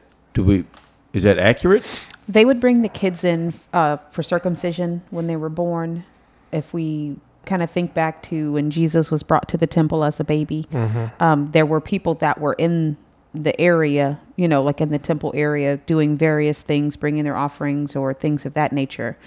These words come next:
Speaker 2: So they may have been there for purposes like that, bringing, at, at the very least, bringing their children to be, um, the, the males to be circumcised, and then the,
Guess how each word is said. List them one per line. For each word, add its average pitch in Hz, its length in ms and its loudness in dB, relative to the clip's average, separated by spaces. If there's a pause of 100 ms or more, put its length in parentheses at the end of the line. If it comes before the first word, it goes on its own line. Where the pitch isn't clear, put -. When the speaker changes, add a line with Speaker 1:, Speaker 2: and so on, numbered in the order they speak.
(260)
Speaker 2:
So - 140 -2
they 160 120 6
may 156 180 4
have 147 120 0
been 156 220 2
there 139 320 0 (180)
for - 160 -4
purposes 147 580 -4
like 135 200 -2
that, 135 180 0
bringing, 143 520 -2
at, 113 200 0
at 156 140 2
the 147 60 0
very 151 260 6
least, 143 240 0
bringing 151 300 4
their 143 100 2
children 143 480 2
to 143 120 -4
be, 143 440 0
um, 135 420 -2 (500)
the, 147 180 2
the 156 100 2
males 151 340 2
to - 80 -8
be 151 120 -2
circumcised, 143 880 0
and 139 140 2
then 139 160 0
the, 139 160 -2